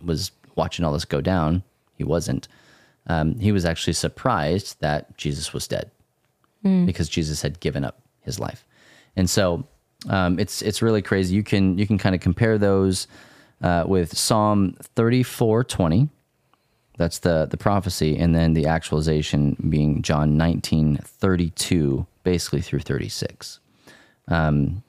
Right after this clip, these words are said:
Speaker 1: that's the, the, the bones being broken. But
Speaker 2: Oh, okay, got it.
Speaker 1: yeah, um, but then you've got, uh, Isaiah fifty-three eleven says, "My righteous servant," oh, no, no, no, I'm sorry. Isaiah fifty-three nine, rather, "He'll be buried like a criminal,"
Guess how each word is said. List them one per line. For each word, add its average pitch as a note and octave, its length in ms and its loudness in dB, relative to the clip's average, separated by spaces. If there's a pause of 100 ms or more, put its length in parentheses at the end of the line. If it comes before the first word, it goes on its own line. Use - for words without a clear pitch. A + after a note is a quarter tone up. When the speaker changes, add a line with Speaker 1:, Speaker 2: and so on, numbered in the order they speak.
(120)
Speaker 1:
that's F2 260 -2
the, D#2 300 0
the, D#2+ 160 -2 (200)
the F2+ 100 -2
bones D#2+ 260 0
being D2+ 220 0
broken. C#2+ 360 -4 (440)
But B2+ 340 0
Speaker 2:
Oh, E3 320 0 (420)
okay, E3+ 280 -2
got D3 160 -2
it. - 80 -4 (240)
Speaker 1:
yeah, E2+ 260 4 (220)
um, G2 380 2
but G#2 160 0
then A#2+ 140 4
you've G#2+ 160 2
got, G2+ 540 0
uh, F2+ 540 2 (500)
Isaiah G2+ 480 2
fifty-three G2+ 480 0
eleven C3+ 420 2
says, E2 240 -2
"My E2+ 120 4
righteous F#2 440 2
servant," F2 500 0
oh, F#2 120 2
no, F#2+ 120 4
no, F2+ 120 4
no, E2+ 60 4
I'm E2 120 2
sorry. C#2+ 220 0
Isaiah F#2 380 2
fifty-three F2+ 580 0
nine, F2+ 500 4
rather, E2 320 2 (320)
"He'll A#2 200 2
be G2+ 140 4
buried A2+ 580 2
like G#2+ 200 0
a F#2+ 60 -8
criminal," F#2+ 580 0